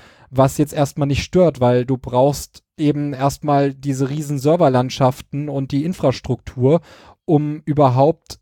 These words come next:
eine Konkurrenz für Netflix an der Stelle darzustellen. Aber du hast eben die Möglichkeit, denen ihre Open Source Entwicklung zu nehmen und kannst dir eben ähnliche Dienste aufsetzen. Aber bis du eben konkurrenzfähig wirst an der Stelle, dauert's halt erstmal. Und, äh,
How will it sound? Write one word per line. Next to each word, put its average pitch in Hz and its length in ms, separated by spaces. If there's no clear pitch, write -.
eine 139 160
Konkurrenz 143 560
für 160 160
Netflix 156 400
an 127 140
der 123 100
Stelle 117 300
darzustellen. 110 800
Aber 143 320
du 147 160
hast 147 200
eben 147 360
die 131 60
Möglichkeit, 147 840
denen 143 180
ihre 143 720
Open 143 240
Source 143 240
Entwicklung 156 520
zu - 160
nehmen 156 320
und 143 200
kannst 151 320
dir 139 300
eben 147 320
ähnliche 165 420
Dienste 131 420
aufsetzen. 139 880
Aber 135 300
bis 147 200
du 156 120
eben 139 240
konkurrenzfähig 135 880
wirst 131 220
an 131 140
der 127 100
Stelle, 131 340
dauert's 131 500
halt 127 260
erstmal. 113 640
Und, 120 280
äh, 123 300